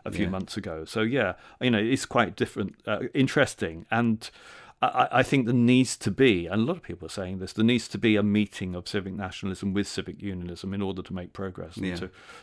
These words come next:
Speaker 1: to solidify what has been achieved.
Speaker 2: Yeah. Anthony also takes a different approach in that he describes some of this as ethnic division as well as just the traditional or how we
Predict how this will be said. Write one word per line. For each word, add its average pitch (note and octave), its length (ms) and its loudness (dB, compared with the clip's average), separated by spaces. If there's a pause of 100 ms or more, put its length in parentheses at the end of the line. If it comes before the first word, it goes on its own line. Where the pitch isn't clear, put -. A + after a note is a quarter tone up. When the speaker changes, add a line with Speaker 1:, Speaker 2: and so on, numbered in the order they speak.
Speaker 1:
to - 100 -8
solidify G2 580 0
what F2+ 220 -8
has G#2 160 -8
been F2 180 -8
achieved. - 480 -12
Speaker 2:
Yeah. G#2 220 -6 (920)
Anthony B2+ 260 -8
also A2+ 220 -6
takes - 260 -10
a G2 60 -10
different F#2+ 260 -8
approach G2+ 380 -10
in A2 120 -8
that G2+ 120 -6
he G2+ 300 -2 (340)
describes - 400 -6
some G2+ 180 -4
of F#2+ 60 -4
this F#2+ 160 -4
as F2 200 -6
ethnic G#2+ 360 -4
division G2 480 -6
as - 240 -12
well G2 200 -6
as F2 120 -8
just - 240 -10
the F2 160 -6 (200)
traditional F#2+ 640 -4
or F2 160 -4
how G2+ 120 -2
we F#2 220 -4